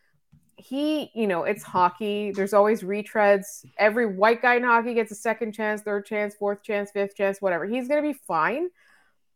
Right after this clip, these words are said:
Here's the thing, though. Like, unless he learns from his previous coaching experience, like, the next team is gonna be a team of dysfunction. You need to have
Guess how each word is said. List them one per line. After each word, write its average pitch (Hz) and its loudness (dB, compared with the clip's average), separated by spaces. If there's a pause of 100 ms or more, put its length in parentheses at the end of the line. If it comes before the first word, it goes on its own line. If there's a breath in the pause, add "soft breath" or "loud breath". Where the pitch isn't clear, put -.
(220)
Here's 269 0
the 262 4
thing, 214 -4
though. 320 -2
Like, 214 0
unless 214 0
he 277 -6
learns 202 -6
from 180 0 (440)
his 196 -2
previous 202 -4
coaching 185 -4
experience, 196 -6
like, 330 -2
the 302 0
next 233 -2
team 226 -4
is 196 -6
gonna 185 0
be 185 0
a 135 -4
team 180 -8
of 175 -10
dysfunction. 170 -10
You 190 -6
need 294 -4
to 294 0
have 196 0